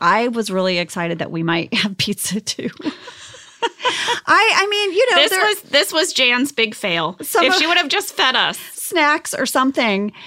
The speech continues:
Speaker 1: But, you know, Mindy and I, Ed Helms, we love prop food.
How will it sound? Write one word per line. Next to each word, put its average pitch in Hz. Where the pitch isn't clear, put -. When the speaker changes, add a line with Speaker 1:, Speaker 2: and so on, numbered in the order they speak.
Speaker 1:
But, 269
you 330
know, 269
Mindy 262
and 330
I, 330
Ed 226
Helms, 285
we 262
love 262
prop -
food. 190